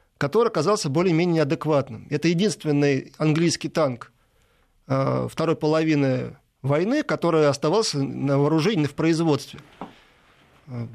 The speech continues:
достаточно сказать, что в, э, Нормандии было только два типа английских танков. Это был Кромвель, который не очень, мягко говоря, любили,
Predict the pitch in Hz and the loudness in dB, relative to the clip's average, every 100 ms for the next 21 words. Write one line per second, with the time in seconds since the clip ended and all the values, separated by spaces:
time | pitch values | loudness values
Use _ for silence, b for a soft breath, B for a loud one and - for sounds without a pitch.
0 | - 143 143 208 165 - 190 175 - 160 | -6 -4 -2 -2 -2 0 0 0 0 0
1 | 143 - - 131 131 127 180 240 294 254 | 0 -2 -4 -2 0 0 0 2 0 0
2 | 247 226 165 175 147 135 170 143 - 135 | 0 0 0 2 2 0 0 0 -2 -8
3 | 127 - - 143 151 156 - - 139 143 | -8 -14 -12 -2 -2 -2 -6 -4 0 0
4 | 135 135 - 240 233 151 143 139 131 127 | -2 -4 -2 -2 -2 -6 -6 -2 -2 -2
5 | 113 b b - 156 170 226 226 b b | -6 b b 0 2 2 0 -4 b b
6 | - 170 180 170 196 175 - 151 143 143 | -6 -2 0 2 2 2 0 0 0 -2
7 | - 139 147 143 151 135 147 143 | -2 0 2 2 0 0 0 0